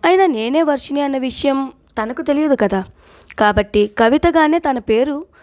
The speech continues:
ఎందుకు చెప్పకుండా దాచిపెట్టాడో అడిగి చూద్దాం. తను చెప్పే సమాధానాన్ని బట్టి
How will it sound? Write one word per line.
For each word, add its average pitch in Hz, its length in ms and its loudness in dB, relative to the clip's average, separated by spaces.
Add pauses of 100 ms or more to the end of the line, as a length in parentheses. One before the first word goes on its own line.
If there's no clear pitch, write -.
(240)
ఎందుకు 269 340 0 (100)
చెప్పకుండా 294 420 0
దాచిపెట్టాడో 233 800 0
అడిగి 226 320 -2 (100)
చూద్దాం. 196 260 -6 (640)
తను 302 120 4
చెప్పే 320 340 0
సమాధానాన్ని 233 720 -2
బట్టి 202 440 -4